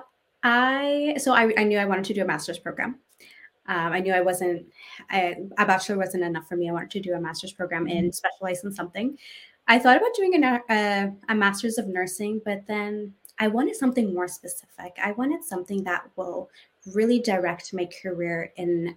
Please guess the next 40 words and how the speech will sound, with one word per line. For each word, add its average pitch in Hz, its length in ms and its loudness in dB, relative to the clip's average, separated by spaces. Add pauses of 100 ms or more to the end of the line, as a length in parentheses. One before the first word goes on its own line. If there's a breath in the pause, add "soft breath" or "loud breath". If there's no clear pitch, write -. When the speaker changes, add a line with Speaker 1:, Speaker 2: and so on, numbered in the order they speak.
Speaker 1:
a 196 140 -2
path 170 400 -4
that's 180 180 -8
gonna 196 300 0
open 190 260 -4
so 180 200 -2
many 190 240 -2
opportunities 175 600 -2
and 180 140 2
doors 226 220 0
Speaker 2:
Mm-hmm. - 220 -20
Speaker 1:
for - 60 -8
me. 180 180 -4 (260 loud breath)
And 330 180 6 (200)
I'm 285 100 10
not, 302 160 6 (140)
and 269 240 8
a 269 40 8
master's 277 320 4
of 285 60 2
nursing 220 300 4
does 202 320 0
do 175 260 -6
that, 277 200 0 (100)
but 214 180 2
it 226 100 6
wasn't 294 240 6
Speaker 2:
Mm-hmm. - 180 -6
Speaker 1:
something 226 140 2
I 190 40 4
was 196 200 -2
interested - 600 -10
in. - 100 -10 (100)
I 196 40 -4
wasn't 240 240 2
Speaker 2:
Okay. 208 40 0
Speaker 1:
interested 190 300 -6
in 185 60 -2
the - 180 -12
program. - 400 -8